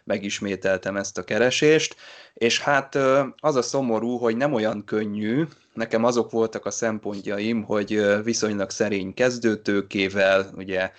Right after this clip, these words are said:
komoly kapcsolati háló nélkül, state of the art technológia nélkül, ö, hogyan sikerülhet ezt véghez vinni. Nem nagyon, tehát nem csak én kerestem ezekre rá, mert ezek a cikkek, amik kijöttek, már eleve úgy kezdődnek, hogy hát nem,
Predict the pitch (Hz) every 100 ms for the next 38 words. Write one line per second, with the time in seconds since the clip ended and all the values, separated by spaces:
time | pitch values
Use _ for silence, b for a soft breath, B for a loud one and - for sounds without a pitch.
0 | b - 110 101 98 107 98 - 98 92
1 | 95 107 104 95 92 107 120 113 - 107
2 | 98 - 110 101 101 95 98 95 92 -
3 | - 101 - 98 98 98 107 101 95 B
4 | B B 107 117 110 - 110 123 143 143
5 | B B - 107 110 101 120 104 - 117
6 | 107 98 98 98 95 95 90 - - 110
7 | 127 127 131 127 127 127 127 127 123 B
8 | B - 135 127 113 101 98 92 110 107
9 | 104 - - _ - 143 131 123 123 117
10 | 107 117 110 - 117 117 110 107 113 107
11 | 113 113 113 110 110 120 117 127 - -
12 | 113 123 - - 107 101 _ 113 104 98
13 | - 110 110 107 117 107 101 107 110 -
14 | 95 98 92 101 117 117 110 107 160 147
15 | 143 143 127 101